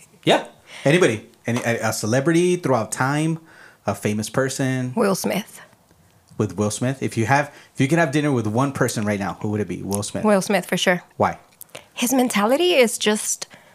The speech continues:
Speaker 2: amazing. Like, he, Me voy, you see?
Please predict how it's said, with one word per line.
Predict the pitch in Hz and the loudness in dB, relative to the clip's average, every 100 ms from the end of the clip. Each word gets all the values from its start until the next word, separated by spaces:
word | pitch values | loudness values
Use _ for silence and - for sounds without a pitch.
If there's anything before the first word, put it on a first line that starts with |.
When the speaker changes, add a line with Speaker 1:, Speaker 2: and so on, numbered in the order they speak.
| _ _ _ _ _ _ - | _ _ _ _ _ _ -4
Speaker 2:
amazing. | 220 247 233 - - - - _ _ _ _ - - - - | -2 -2 -4 -6 -14 -20 -20 _ _ _ _ -20 -20 -6 2
Like, | 226 202 196 233 | 4 4 0 -4
he, | 214 233 233 233 226 233 240 - _ _ _ _ _ _ _ _ _ _ _ _ _ _ _ _ _ _ _ _ _ _ _ _ _ _ _ _ _ | 0 0 0 0 0 -2 -4 -12 _ _ _ _ _ _ _ _ _ _ _ _ _ _ _ _ _ _ _ _ _ _ _ _ _ _ _ _ _
Me | 240 196 | 4 4
voy, | 214 453 - | 4 2 0
you | 285 | 0
see? | 330 | 4